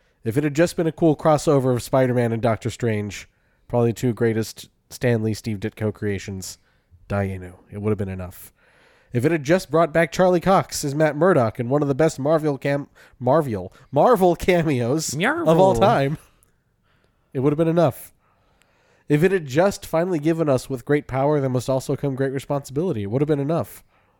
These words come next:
Speaker 1: If it had just, uh, brought back the greatest hits of villains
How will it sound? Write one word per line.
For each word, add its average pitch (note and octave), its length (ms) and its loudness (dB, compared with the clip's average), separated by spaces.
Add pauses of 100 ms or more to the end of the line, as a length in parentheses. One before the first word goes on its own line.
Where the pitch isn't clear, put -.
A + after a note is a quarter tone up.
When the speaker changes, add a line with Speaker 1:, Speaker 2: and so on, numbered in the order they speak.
(1000)
Speaker 1:
If D3+ 180 2
it F3 120 4
had E3 160 0
just, D3 600 -2 (360)
uh, C#3+ 400 2 (180)
brought E3+ 320 2
back F3 300 2
the D#3+ 100 -2
greatest F3 360 0
hits - 240 -2
of D#3 80 -2
villains C#3 560 0